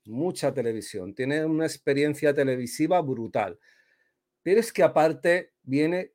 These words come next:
con sorpresas. Porque vas a ver cosas, vas a escuchar cosas que no has visto, que no conoces y que no sabes.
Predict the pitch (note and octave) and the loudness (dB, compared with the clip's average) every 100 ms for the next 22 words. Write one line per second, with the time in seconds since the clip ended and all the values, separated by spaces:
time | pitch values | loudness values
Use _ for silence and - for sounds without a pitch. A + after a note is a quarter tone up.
0 | - A#2 G#2+ - G2+ - G#2 F2+ - - | -10 -10 -10 -12 -14 -8 -6 -6 -10 -20
1 | - - _ _ _ - - _ _ B2+ | -20 -20 _ _ _ -20 -20 _ _ -10
2 | C#3 F#3 - A3 C3 - G3+ - A2+ G#2 | -4 0 4 6 4 2 0 0 -6 -8
3 | C3+ - - - _ _ _ _ _ _ | -8 -12 -14 -18 _ _ _ _ _ _
4 | _ _ _ - G#3+ C4+ B3 - C#3 - | _ _ _ 0 2 2 0 -2 -6 2
5 | G#3 B2+ - B2 G#2+ - F2+ G2 - - | 4 4 0 -4 -2 -8 -12 -14 -16 -18
6 | _ _ _ _ _ _ _ _ _ _ | _ _ _ _ _ _ _ _ _ _
7 | _ _ _ _ _ _ _ _ _ _ | _ _ _ _ _ _ _ _ _ _
8 | _ _ _ _ - E3 D#3+ F3+ F#3 D3 | _ _ _ _ 2 6 6 6 4 4
9 | C3 B2+ A#2+ - - F2 F#2+ _ _ _ | 2 -2 -2 -4 -10 -14 -16 _ _ _
10 | - D#3+ F3+ G#3+ G#3+ C#3 C#3 C3 - A#2 | 2 4 6 6 4 2 2 -2 -4 -6
11 | A2+ - - A#2+ A#2+ A2+ G2 A2+ G2+ G2 | -6 -8 -10 -6 -6 -6 -8 -6 -6 -6
12 | F#2 | -10